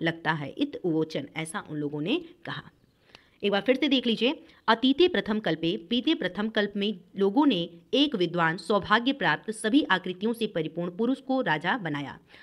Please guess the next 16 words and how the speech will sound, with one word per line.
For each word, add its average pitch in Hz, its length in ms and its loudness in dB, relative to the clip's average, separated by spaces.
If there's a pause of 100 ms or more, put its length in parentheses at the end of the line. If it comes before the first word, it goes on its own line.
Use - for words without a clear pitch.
(120)
चतुष्पदा 196 560 0
चौपायों 190 520 -2
ने, 220 80 0
यानी 175 280 -2
जानवरों 180 400 0
ने 170 240 -2 (240)
भी 180 260 -2 (360)
एकत्रित 240 500 2
होकर 175 220 0
के 180 120 -2
एक 233 340 0
शेर 254 260 4
को 214 100 0
अपना 165 240 0
राजा 165 340 2 (140)
बनाया। 147 380 -2